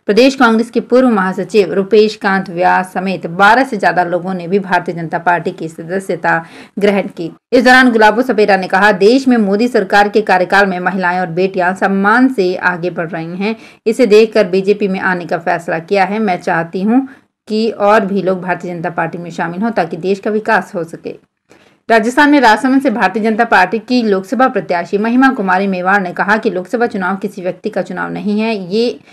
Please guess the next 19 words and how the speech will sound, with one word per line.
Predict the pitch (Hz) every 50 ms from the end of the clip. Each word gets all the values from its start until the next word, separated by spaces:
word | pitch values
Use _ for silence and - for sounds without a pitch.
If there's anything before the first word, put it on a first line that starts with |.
| - - _ -
राष्ट्रीय | 196 226 240 233 - - 269 269 269
अस्मिता | 254 - 226 220 - 220 202 196 - 208
और | - - 190 190 185
गौरव | 196 202 190 185 165
का | 170 180
चुनाव | 165 - 185 175 175 170 170
है। | 180 185 175 170 175 - - _ _
पूर्व | - 254 269 277
मेवाड़ | 277 254 247 233 226 226 226 233 214
राजघराने | 208 202 196 196 - 190 214 185 185 185 190 190
की | 190 - 220 214 190
बहू | 160 165 190 190 214 190 165 - - - _ _ -
महिमा | 214 226 233 247 262 262
कुमारी | 247 247 208 202 190 180 185 190
ने | 190 196 - -
आज | 202 185 180 180 170 185 -
संसदीय | 208 - 214 196 185 202 165 170 180
क्षेत्र | 175 - 220 220 220 226
में | 208 196 196 214 233